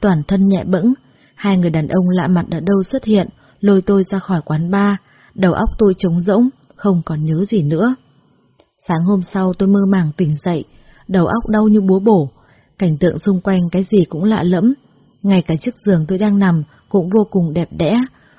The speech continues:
bộ quần áo tối qua của tôi vẫn còn nguyên vẹn trên người, cho thấy tôi không gặp chuyện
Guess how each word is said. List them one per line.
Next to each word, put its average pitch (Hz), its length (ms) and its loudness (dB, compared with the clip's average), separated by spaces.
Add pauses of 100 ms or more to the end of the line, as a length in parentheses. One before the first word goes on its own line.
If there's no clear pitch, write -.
bộ 196 120 0
quần 165 240 0
áo 165 180 0
tối 170 180 -2
qua 202 300 0
của 175 180 -6
tôi 208 260 2 (280)
vẫn 196 180 0
còn 180 220 0
nguyên 196 200 2
vẹn 208 220 -2
trên 208 240 0
người, 180 280 2 (440)
cho 202 100 0 (120)
thấy 180 320 0 (280)
tôi 202 160 4
không 196 180 0
gặp 175 220 -2
chuyện - 180 -4